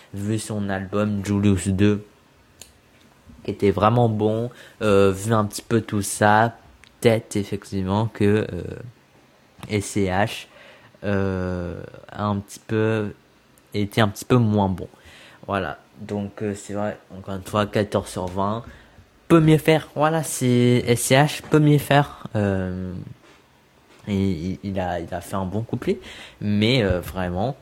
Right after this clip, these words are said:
quand on sait ce qu'il est capable de faire, eh ben, S C H, il est capable de mieux faire. Tout simplement,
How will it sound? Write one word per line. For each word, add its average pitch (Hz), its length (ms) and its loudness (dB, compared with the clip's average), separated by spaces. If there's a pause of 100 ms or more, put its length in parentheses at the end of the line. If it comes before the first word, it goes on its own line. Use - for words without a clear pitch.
quand 107 100 -6
on 95 100 -6
sait - 180 -12
ce - 120 -16
qu'il - 120 -14
est - 80 -16
capable - 340 -14
de 95 80 -16
faire, - 260 -2 (400)
eh 95 140 -4
ben, 123 260 -2 (320)
S 101 160 -12
C - 120 -8
H, - 380 -8
il 95 140 -10
est 87 160 -10
capable 98 400 -6 (100)
de 123 200 0 (160)
mieux 98 120 -4
faire. - 360 -12 (500)
Tout 147 100 0
simplement, 117 600 -2